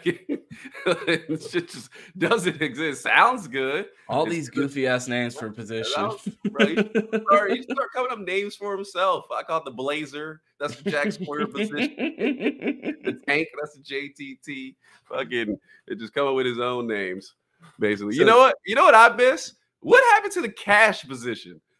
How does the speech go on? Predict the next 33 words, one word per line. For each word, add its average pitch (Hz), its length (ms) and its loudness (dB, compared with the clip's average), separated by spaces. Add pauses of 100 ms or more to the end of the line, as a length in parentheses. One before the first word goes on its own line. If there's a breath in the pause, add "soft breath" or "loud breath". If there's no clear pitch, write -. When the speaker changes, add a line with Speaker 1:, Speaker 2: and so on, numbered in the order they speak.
(100)
Speaker 1:
Bro, 208 240 -2
when, 180 200 -2
when 180 140 -2
Jim 254 320 -6
Knowles 254 380 2
was 214 180 -10
at, 202 240 2
Speaker 2:
I 160 140 6
don't 185 100 6
know. 196 160 10
Speaker 1:
um, 185 80 8
Speaker 2:
I'm - 60 -2
trying 180 220 12
to 156 40 6
get 147 140 8
a 135 40 4
cash 135 380 6
position 131 480 -2
if 120 100 -2
Speaker 1:
Yeah, 117 120 0
Speaker 2:
anyone 143 340 4
Speaker 1:
bro. 143 80 4
Speaker 2:
knows 147 240 6
where 143 140 8
I 139 100 6
can 131 180 -8
get 151 200 2
one 147 240 0
of 208 100 -6
them. 226 360 6
<laughs> - 0 -
Speaker 1:
When 240 280 2
Knowles 220 220 2